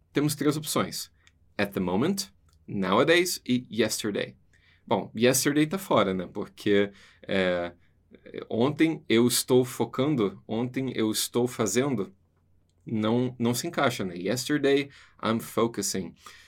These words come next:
É, você tá pegando ali uma indicação de passado e colocando o presente logo depois, o present continuous. Não tem cabimento.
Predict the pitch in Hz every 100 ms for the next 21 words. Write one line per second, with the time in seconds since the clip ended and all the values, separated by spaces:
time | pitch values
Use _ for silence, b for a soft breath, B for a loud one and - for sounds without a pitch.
0 | B - 95 95 92 92 - - 107 120
1 | 110 117 113 113 110 107 98 110 104 117
2 | 123 117 110 120 143 - 127 156 156 156
3 | 151 131 139 139 123 110 98 127 123 -
4 | 98 104 95 - 131 95 - 110 107 98
5 | 101 - 151 104 92 - - _ - -
6 | 120 117 123 123 139 143 104 -